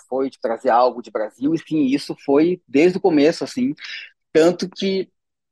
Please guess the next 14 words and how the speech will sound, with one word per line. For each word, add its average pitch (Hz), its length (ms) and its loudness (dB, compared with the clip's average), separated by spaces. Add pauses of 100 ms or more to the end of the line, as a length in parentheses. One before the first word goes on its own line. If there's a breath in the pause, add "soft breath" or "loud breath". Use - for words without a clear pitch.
(100)
na 185 200 0
trilha 220 300 2
sonora 175 540 4
já 185 140 -2
tem 170 180 -6
um 175 40 -6
diferencial 165 600 -2
que 156 100 -8
tem 156 260 -4
uma 156 260 0
batida 147 360 0
funk 143 380 -4
ali, 104 200 -10
sabe? 92 260 -12